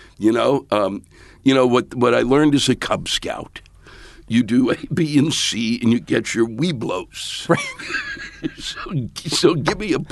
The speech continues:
Speaker 1: so publish the fucking play.
Speaker 2: You were a scout?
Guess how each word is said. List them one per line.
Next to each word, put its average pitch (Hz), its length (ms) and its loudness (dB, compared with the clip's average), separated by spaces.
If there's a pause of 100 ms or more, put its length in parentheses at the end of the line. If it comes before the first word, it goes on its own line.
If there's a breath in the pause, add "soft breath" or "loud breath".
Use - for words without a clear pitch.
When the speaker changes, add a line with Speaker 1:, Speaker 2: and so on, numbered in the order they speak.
(300 loud breath)
Speaker 1:
so - 320 -4
publish 190 340 4
the 147 80 -2
fucking 156 440 0
play. 214 460 -4
Speaker 2:
You 160 180 4
were 196 80 6
a 170 40 2
scout? 170 420 2